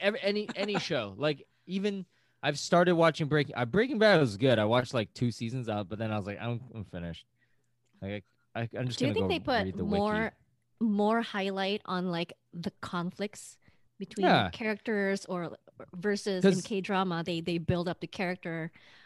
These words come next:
Speaker 2: Um, they give the characters some growth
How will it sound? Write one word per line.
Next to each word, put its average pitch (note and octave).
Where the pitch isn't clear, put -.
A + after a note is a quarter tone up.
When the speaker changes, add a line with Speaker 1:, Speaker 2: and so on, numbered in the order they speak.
Speaker 2:
Um, E3+
they F3
give F3
the G3
characters E3+
some F3
growth E3